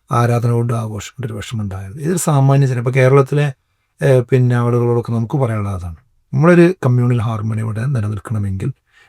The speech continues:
എല്ലാവരും അവരുടെ ആഘോഷങ്ങളും ആരാധനകളും നടത്തട്ടെ, പക്ഷെ മറ്റൊരാളെ ബുദ്ധിമുട്ടിക്കാതിരിക്കുക. അത് ഹോളിയാണെങ്കിലും പെരുന്നാളാണെങ്കിലും വെള്ളിയാഴ്ചയാണെങ്കിലും എല്ലാം. അതല്ലാതെ ഒന്നിനു വേണ്ടി മറ്റൊന്ന് സാക്രിഫൈസ് ചെയ്യണം, നിങ്ങളൊന്നും അത് ശ്രദ്ധാക്കേണ്ടതില്ല എന്ന ഒരു ട്രെൻഡ്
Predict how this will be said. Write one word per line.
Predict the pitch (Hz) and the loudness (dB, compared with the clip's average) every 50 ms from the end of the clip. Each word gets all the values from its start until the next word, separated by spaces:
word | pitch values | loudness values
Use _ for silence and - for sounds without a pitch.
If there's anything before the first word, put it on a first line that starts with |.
| _ - | _ 0
എല്ലാവരും | 110 123 135 143 151 165 170 165 | 4 6 6 8 8 8 8 8
അവരുടെ | 143 127 127 120 120 123 123 | 6 6 4 2 2 2 2
ആഘോഷങ്ങളും | 120 113 113 117 110 - - - 131 120 120 143 - _ 127 | 0 0 -2 -4 -6 -8 -8 -6 -4 -2 -2 -4 -4 _ -4
ആരാധനകളും | 113 110 101 107 107 104 110 110 110 113 110 | -4 -2 -2 -4 -4 -4 -4 -4 -4 -4 -4
നടത്തട്ടെ, | 104 90 90 - 98 - - 127 | -4 -6 -6 -8 -8 -8 -8 -8
പക്ഷെ | - _ - - - 127 | -8 _ -12 -8 -6 -4
മറ്റൊരാളെ | 110 107 - - 156 151 131 117 117 | -4 -4 -2 -2 0 0 0 0 -2
ബുദ്ധിമുട്ടിക്കാതിരിക്കുക. | 117 - 101 - 110 104 92 - - - 95 90 87 92 - - - - - _ _ _ _ _ _ _ - | -4 -6 -8 -8 -6 -6 -6 -8 -8 -8 -8 -8 -8 -10 -12 -16 -18 -20 -20 _ _ _ _ _ _ _ -8
അത് | - 120 | -6 -4
ഹോളിയാണെങ്കിലും | 113 110 107 110 123 123 110 104 101 95 98 104 107 - - _ _ _ _ _ _ - | -2 -2 0 0 0 0 0 -2 -4 -6 -8 -8 -10 -12 -14 _ _ _ _ _ _ -4
പെരുന്നാളാണെങ്കിലും | 127 107 101 101 110 117 120 113 104 101 98 98 101 113 | -4 -4 -2 -4 -6 -4 -4 -4 -6 -8 -10 -10 -8 -6
വെള്ളിയാഴ്ചയാണെങ്കിലും | 120 104 101 104 104 104 104 - - 107 98 95 92 92 95 - _ - | -6 -6 -6 -8 -10 -10 -10 -10 -10 -10 -10 -10 -10 -10 -12 -14 _ -12
എല്ലാം. | 101 90 92 - - _ _ _ _ _ _ _ _ _ _ _ - | -12 -12 -12 -14 -20 _ _ _ _ _ _ _ _ _ _ _ -4
അതല്ലാതെ | 123 123 117 120 123 123 127 | -2 -2 0 0 0 0 0
ഒന്നിനു | 127 123 135 143 165 185 190 185 | 2 4 6 8 8 10 10 10
വേണ്ടി | 160 147 139 135 147 135 | 10 8 6 6 4 2
മറ്റൊന്ന് | 123 113 - _ - 139 127 127 123 | 0 -2 -4 _ 0 0 2 2 0
സാക്രിഫൈസ് | - 131 107 104 - - 127 - - 123 120 113 110 - - | -2 -4 -6 -8 -8 -8 -8 -8 -6 -6 -6 -6 -6 -8 -8
ചെയ്യണം, | 110 107 101 98 104 131 - _ _ _ _ _ - | -8 -8 -8 -8 -10 -12 -14 _ _ _ _ _ -6
നിങ്ങളൊന്നും | 117 117 127 135 147 143 131 127 123 123 120 | -2 0 2 4 4 4 4 4 2 0 -2
അത് | 110 113 | -4 -6
ശ്രദ്ധാക്കേണ്ടതില്ല | - - 139 135 131 110 107 104 - - 110 101 101 95 92 92 107 135 | -8 -10 -8 -8 -6 -6 -6 -6 -6 -4 -4 -2 -2 -2 -4 -4 -6 -6
എന്ന | 185 147 113 113 127 139 147 156 | -4 -4 -2 0 2 2 2 4
ഒരു | 160 139 135 123 - _ _ _ - | 4 2 2 0 -2 _ _ _ -4
ട്രെൻഡ് | 110 107 110 113 117 117 151 | -2 0 0 0 0 0 -2